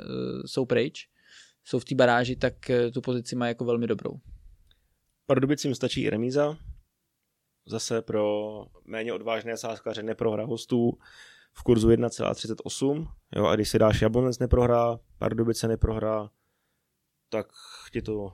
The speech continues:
Speaker 2: něco hodí. Jestli věříš i Bohemce, tak dáš tady ten, tady tu trojakovčičku. Seš přes dvě k jedný a máš krásnou sobotu, si myslím.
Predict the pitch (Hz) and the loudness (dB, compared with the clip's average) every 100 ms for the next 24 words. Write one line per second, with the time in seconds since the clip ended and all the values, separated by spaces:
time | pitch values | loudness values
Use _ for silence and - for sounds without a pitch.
0 | _ 113 - 113 110 113 131 143 _ _ | _ -10 -4 0 0 0 -4 -6 _ _
1 | _ _ - 101 - 110 107 104 107 110 | _ _ -14 -12 -6 -2 0 0 -2 -4
2 | - 110 101 107 104 110 107 - 104 107 | -6 -4 -4 -6 -6 -4 -4 -6 -6 -4
3 | 104 - 107 104 110 107 104 104 104 _ | -4 -4 -6 -4 -6 -8 -10 -12 -14 _
4 | - 104 110 107 95 107 104 110 - 110 | -6 -4 0 0 0 -2 -6 -8 -6 -4
5 | 107 - _ _ _ _ _ _ - 104 | -4 -8 _ _ _ _ _ _ -4 -2
6 | - - - 110 101 107 107 104 104 104 | -2 -6 -6 -2 4 4 4 0 0 -6
7 | 104 - 98 98 98 98 101 101 101 - | -8 -10 -8 -8 -10 -10 -6 -6 -6 -12
8 | - - 101 - 104 104 101 - - - | -14 -4 -4 -4 -6 -4 -4 -6 -12 -10
9 | 92 - | -8 -8